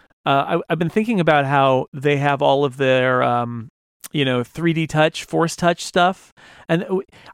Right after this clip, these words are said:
I find it funny that in all the conversations people have had about, like, how these rumors about new laptops with MagSafe and with more ports and having a, a new Apple display and all these things, it feels very much like what all the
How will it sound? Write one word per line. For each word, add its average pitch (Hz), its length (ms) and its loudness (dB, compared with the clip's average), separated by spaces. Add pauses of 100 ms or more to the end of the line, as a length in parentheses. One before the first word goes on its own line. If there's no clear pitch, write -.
I 185 80 0
find 226 200 2
it 185 60 -2
funny 214 320 2
that 160 140 2
in 156 100 0
all 165 160 2
the 185 60 -4
conversations 160 640 -2
people 143 280 -2
have 135 100 2
had 131 260 0
about, 120 460 -2
like, 120 400 -4 (460)
how 156 260 0
these 143 260 -4
rumors 151 400 0
about 131 240 0
new 135 180 -4
laptops 131 640 -2
with 123 180 -6
MagSafe 127 800 -6 (500)
and 131 140 -6
with 120 120 -8
more 131 200 -2
ports - 800 -6 (520)
and 127 120 -6
having 135 380 -2
a, 131 240 0
a 147 100 -4
new 143 220 -2
Apple 135 240 -2
display 123 500 -4
and 123 80 -4
all 135 100 -2
these 143 180 -4
things, 143 240 -4
it - 80 -8
feels 156 280 -4
very 156 180 2
much 156 200 0
like 139 240 -2
what 151 160 -2
all 143 200 0
the 143 220 2